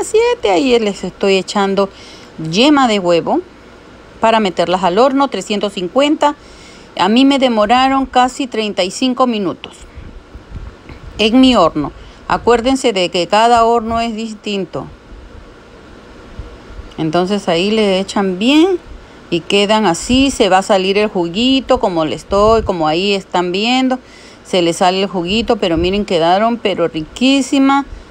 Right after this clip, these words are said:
riquísimo, riquísimo, riquísimo, que voy a hacer de nuevo, pero la voy a rellenar con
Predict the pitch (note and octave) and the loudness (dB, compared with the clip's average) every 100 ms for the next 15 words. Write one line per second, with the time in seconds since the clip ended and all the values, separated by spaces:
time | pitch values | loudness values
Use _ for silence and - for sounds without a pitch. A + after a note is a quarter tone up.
0 | - - G3 - B3 A3+ C4 B3+ C4 C4 | -16 -6 -4 2 0 2 0 2 2 0
1 | - E3 A3 G#3 - A3+ A3+ A3 F#3+ - | -6 -8 -8 -6 -4 -2 -2 -4 -6 -8
2 | G3 - G#3+ A3 A3+ F#3 E3 E3+ F#3+ F#3+ | -8 -2 0 0 0 0 0 0 0 0
3 | F#3 F#3+ F#3 F3+ E3+ E3 F#3 G3 G#3 - | -2 0 0 0 0 2 2 0 -2 -8
4 | - - - F3 E3+ E3 C#3+ D#3+ G3 G3+ | -20 -8 0 4 4 4 2 2 0 0
5 | G3 C#3+ A#2 G3 A3+ - A3+ C4 C4+ C4+ | 0 -2 -2 -2 -2 0 4 6 6 4
6 | C4+ C#4 | 4 0